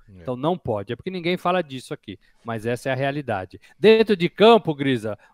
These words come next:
Speaker 2: um jogo pra goleiros, né? Os dois goleiros trabalhando muito,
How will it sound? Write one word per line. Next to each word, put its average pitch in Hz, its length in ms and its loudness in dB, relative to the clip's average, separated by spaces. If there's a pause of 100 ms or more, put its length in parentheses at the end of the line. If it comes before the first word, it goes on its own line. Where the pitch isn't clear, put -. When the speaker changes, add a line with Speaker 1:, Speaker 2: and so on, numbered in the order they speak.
Speaker 2:
um 143 120 -10
jogo 143 320 -2
pra 185 140 -2
goleiros, 160 500 0
né? 135 140 -8
Os 123 120 -10
dois 151 220 -6
goleiros 147 420 -6
trabalhando 135 600 -8
muito, 123 640 -14